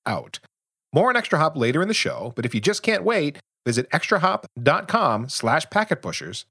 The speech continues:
to find out more. On Heavy Networking, Tom Hollingsworth joins us from Gestalt I T.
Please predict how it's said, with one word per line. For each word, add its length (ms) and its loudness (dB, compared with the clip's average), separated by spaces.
to 60 -2
find 360 0
out 240 0
more. 560 -2
On 380 4
Heavy 260 2
Networking, 560 2
Tom 260 2
Hollingsworth 500 0
joins 280 0
us 120 -2
from 200 -2
Gestalt 520 0
I 160 0
T. 420 -6